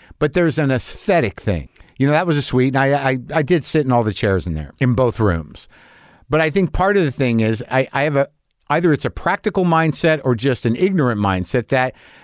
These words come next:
the general aesthetic of your living space,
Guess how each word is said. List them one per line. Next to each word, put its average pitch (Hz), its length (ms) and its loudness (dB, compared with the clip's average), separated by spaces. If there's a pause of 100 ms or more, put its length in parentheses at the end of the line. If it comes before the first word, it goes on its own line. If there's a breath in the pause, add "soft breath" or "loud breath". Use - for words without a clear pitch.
the 139 140 0
general 202 580 2
aesthetic - 880 -4 (720)
of 139 160 2
your 156 140 4
living 202 320 4
space, 113 500 -2